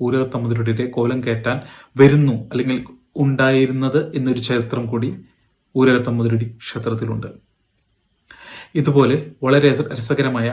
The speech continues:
ഇതുപോലെ പൂരവിശേഷങ്ങൾ ഇനിയുള്ള ദിവസങ്ങളിൽ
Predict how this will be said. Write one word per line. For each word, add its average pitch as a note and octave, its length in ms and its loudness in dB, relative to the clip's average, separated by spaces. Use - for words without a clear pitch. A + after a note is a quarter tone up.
ഇതുപോലെ C3+ 440 0
പൂരവിശേഷങ്ങൾ B2 840 -2
ഇനിയുള്ള B2 360 0
ദിവസങ്ങളിൽ A#2 580 -2